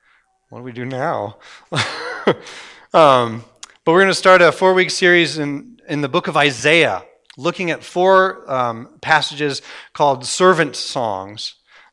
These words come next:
um, that were written seven hundred years before the birth of Jesus. And there, we're gonna be looking at answering the questions, who is this servant? Why did he matter seven hundred years before Jesus' birth, and why does he matter now?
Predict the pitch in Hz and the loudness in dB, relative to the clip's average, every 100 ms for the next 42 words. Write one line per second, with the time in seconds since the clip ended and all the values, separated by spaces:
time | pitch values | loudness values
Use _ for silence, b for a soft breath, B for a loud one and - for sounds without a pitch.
0 | - 135 120 104 98 101 _ _ _ _ | -8 -4 -4 -6 -12 -20 _ _ _ _
1 | _ - - 123 135 135 131 127 - 135 | _ -20 -10 -4 -2 -2 -4 -4 -4 -4
2 | 143 202 208 175 156 - - 190 196 175 | 0 0 0 -8 -6 -4 0 0 0 -4
3 | 185 165 147 165 175 139 151 - 160 156 | -4 -6 -4 0 0 -2 -10 -4 -2 -2
4 | 135 135 135 151 185 180 147 120 139 170 | -6 -16 -6 0 0 0 -10 -10 -6 -6
5 | 139 123 110 - - B B B B B | -6 -10 -12 -12 -12 B B B B B
6 | B - 151 165 175 - 165 190 185 175 | B -4 0 2 0 -2 -2 0 0 -4
7 | 160 _ 151 190 208 175 151 147 _ b | -6 _ -6 -4 -4 -4 -4 -4 _ b
8 | b b b b b 165 - 175 175 190 | b b b b b _ -2 0 0 -4
9 | 160 185 170 156 - - 233 233 202 220 | 0 0 0 -4 -8 0 4 4 2 -4
10 | - - 202 170 139 - - _ _ _ | -4 0 0 0 -6 -12 -20 _ _ _
11 | _ _ 131 156 226 220 175 220 196 185 | _ _ -4 4 4 4 -2 -2 0 2
12 | 185 165 139 - 202 180 160 170 151 160 | 4 2 -2 -2 0 0 0 -4 -4 -4
13 | 139 147 160 143 160 185 160 131 143 143 | -4 -8 -8 -6 -8 -8 -10 -6 -4 -4
14 | - 147 147 151 175 175 - 170 147 131 | -8 -6 0 2 2 -2 -10 -12 -12 -10
15 | 127 117 117 101 82 | -10 -8 -8 -8 -10